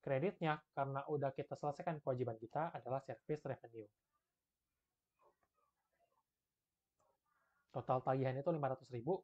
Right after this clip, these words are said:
berarti yang bisa kita akui adalah lima ratus ribu. Service revenue.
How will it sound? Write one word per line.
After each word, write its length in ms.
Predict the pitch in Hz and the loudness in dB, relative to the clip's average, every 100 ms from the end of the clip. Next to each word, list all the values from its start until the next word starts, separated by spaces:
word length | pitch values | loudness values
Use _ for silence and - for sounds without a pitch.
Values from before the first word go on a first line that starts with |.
| _ | _
berarti 320 | 139 - 175 | -4 0 -2
yang 80 | 151 | 0
bisa 160 | 135 | -2
kita 320 | 143 - 135 | -6 -4 -6
akui 160 | - 160 | -2 -2
adalah 160 | 147 143 | 0 -2
lima 120 | 123 | -4
ratus 220 | 123 151 - | -6 -8 -8
ribu. 240 | 113 - _ _ _ _ _ _ _ _ _ _ _ _ _ _ | -10 -10 _ _ _ _ _ _ _ _ _ _ _ _ _ _
Service 240 | 139 123 127 | -10 -6 -6
revenue. 480 | 117 113 120 170 | -6 -6 -2 -2